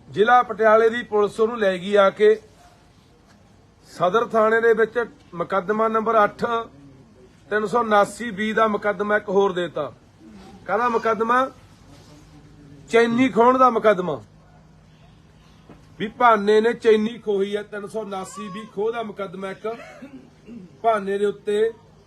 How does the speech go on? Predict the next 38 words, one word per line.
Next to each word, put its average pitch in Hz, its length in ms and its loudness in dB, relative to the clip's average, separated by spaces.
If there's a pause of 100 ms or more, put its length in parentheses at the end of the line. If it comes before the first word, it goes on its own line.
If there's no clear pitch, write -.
(200)
ਸਦਰ 190 380 -8
ਥਾਣਾ 208 340 -8
ਪਟਿਆਲਾ 202 440 -8
'ਚ 190 80 -12
ਦਰਜ 180 300 -10
ਕਰਕੇ 202 600 -6 (460)
ਅੱਜ 196 220 -4
ਮਲੇਰਕੋਟਲੇ 208 580 -4
ਤੜਕੇ 208 380 -8
ਗਿਆਰਾਂ 185 280 -10
ਵਜੇ 196 160 -6
ਜੇਲ੍ਹ 202 220 -8
'ਚੋਂ 214 140 -8
ਲਿਜਾ 180 320 -8
ਕੇ 208 360 -4 (500)
ਤੇ 202 100 -2 (160)
ਪੇਸ਼ 214 300 -2
ਕਰਕੇ 208 380 -6
ਪਟਿਆਲਾ 190 420 -10
ਅਦਾਲਤ 185 460 -10 (100)
'ਚ - 40 -12
ਉਹਦਾ 214 200 -8
ਰਿਮਾਂਡ 185 320 -10
ਫੇਰ 160 220 -14
ਲੈ 147 160 -14
ਲਿਆ। 120 160 -20 (1300)
ਜਿਸ 185 180 2
ਤਰੀਕੇ 220 380 -2
ਨਾਲ 233 140 4
ਪਹਿਲਾਂ 233 400 -6 (880)
ਸੀ 202 160 -10
ਆਈ 233 120 -6
ਸਟਾਫ 202 360 -6
ਦੇ 220 120 0
ਵਿੱਚ 214 180 -6
ਉਹਨੂੰ 226 180 -10
ਨੰਗਾ 196 320 -4
ਕਰਕੇ 214 580 -4